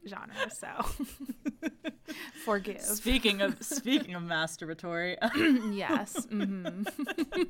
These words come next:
Speaker 1: <laughs> Um, so is there,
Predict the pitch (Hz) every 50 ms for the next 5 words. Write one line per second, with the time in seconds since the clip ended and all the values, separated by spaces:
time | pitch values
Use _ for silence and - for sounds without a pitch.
0 | - - 349 359 370 - - 311 285 - - 320 - - 330 349 - - - 330
1 | - - - - - 262 - - - - - - - - 330 359 349 - - -
2 | - - - - - - _ _ _ _ _ _ - 233 233 226 226 220 220 -
3 | - 247 - - 330 302 277 277 269 254 - - - - - 254 247 254 277 277
4 | 285 285 277 277 262 -